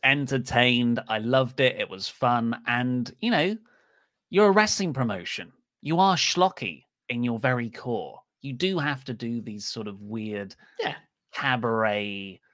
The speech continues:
Speaker 1: media grabbing things sometimes.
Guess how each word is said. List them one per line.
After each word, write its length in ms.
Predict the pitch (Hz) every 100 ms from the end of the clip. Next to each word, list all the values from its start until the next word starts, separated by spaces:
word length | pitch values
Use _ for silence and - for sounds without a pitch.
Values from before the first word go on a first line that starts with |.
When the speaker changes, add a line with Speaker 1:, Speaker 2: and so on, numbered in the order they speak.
| _ _
Speaker 1:
media 600 | 123 143 143 139 131 123
grabbing 640 | 110 131 123 117 120 113
things 460 | 104 160 156 147 123
sometimes. 600 | - 90 87 95 87 -